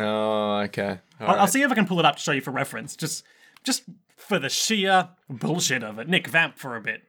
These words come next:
Speaker 1: Okay, guys, so here's my thoughts on the episode. Holy fucking shit, yes.
Speaker 2: Holy fucking horse, yes.
Speaker 1: D-, d-, whoa,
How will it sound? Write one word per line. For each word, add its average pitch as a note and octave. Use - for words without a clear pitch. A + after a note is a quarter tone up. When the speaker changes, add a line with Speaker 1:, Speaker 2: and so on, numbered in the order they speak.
Speaker 1:
Okay, C#3
guys, G#2
so C#3+
here's G#3+
my F3+
thoughts D3+
on C#3
the A2
episode. G2
Holy D#4
fucking B3
shit, -
yes. G#3
Speaker 2:
Holy F#3
fucking G#3
horse, D3
yes. A2+
Speaker 1:
D-, F#3+
d-, -
whoa, F3+